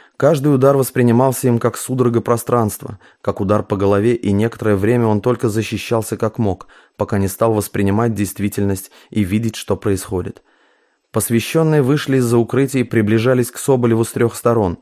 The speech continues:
напоминая слепых. Шли они с закрытыми глазами. Их лица и вытянутые вперёд руки светились изнутри розовым светом,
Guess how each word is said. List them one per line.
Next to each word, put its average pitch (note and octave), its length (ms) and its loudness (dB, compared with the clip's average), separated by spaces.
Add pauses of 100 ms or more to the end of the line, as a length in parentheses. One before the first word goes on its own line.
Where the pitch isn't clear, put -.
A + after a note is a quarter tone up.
(340)
напоминая G2+ 520 0
слепых. G2 580 -6 (260)
Шли - 260 -2
они B2+ 180 2
с A#2 40 0
закрытыми A2+ 460 0
глазами. A2 560 0 (320)
Их - 240 -4
лица A#2+ 320 0
и - 160 -2
вытянутые A2 520 0
вперёд A2 380 0
руки A2+ 240 -2
светились A2+ 560 -4
изнутри G#2+ 400 0
розовым A2 400 2
светом, G#2 480 -2